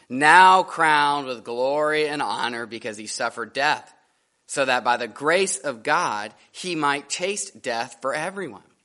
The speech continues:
In bringing many sons and daughters to glory, it was fit that God, for him and through whom everything exists, should make the pioneer of their salvation perfect through what he suffered. Both the one who makes people holy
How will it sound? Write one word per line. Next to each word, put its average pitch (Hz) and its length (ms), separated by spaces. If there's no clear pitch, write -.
In 147 200
bringing 170 440
many 170 300
sons 160 480
and 143 120
daughters 156 400
to 156 80
glory, 160 360
it 185 100
was 175 240
fit 208 440
that 160 180
God, 175 420
for 151 400
him 143 280
and 107 120
through 156 280
whom 143 180
everything 127 400
exists, 110 500
should 185 240
make 185 200
the 170 80
pioneer 202 600
of 180 80
their 185 160
salvation 190 640
perfect 202 500
through 185 160
what 175 140
he 196 80
suffered. - 520
Both 151 220
the 151 100
one 156 460
who 151 100
makes 127 460
people 196 320
holy 196 420